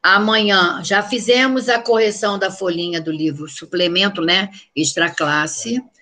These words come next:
Vocês podarão, poderão estar enviando juntamente com os desenhos.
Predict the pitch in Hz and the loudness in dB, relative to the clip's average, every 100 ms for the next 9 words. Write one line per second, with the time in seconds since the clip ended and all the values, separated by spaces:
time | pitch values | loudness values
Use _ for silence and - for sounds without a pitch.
0 | _ - - 202 208 233 220 226 214 214 | _ -20 -4 0 4 4 2 2 4 4
1 | 202 208 208 214 208 208 214 - 208 220 | 2 -2 0 0 2 0 0 0 0 0
2 | 214 202 202 196 208 196 190 208 196 185 | -4 -4 -2 -2 -2 -6 -8 -8 -6 -6
3 | 185 185 - 196 185 170 170 165 160 196 | -6 -8 -10 -8 -8 -8 -4 -4 0 2
4 | 202 185 156 151 - | 2 0 -6 -8 -14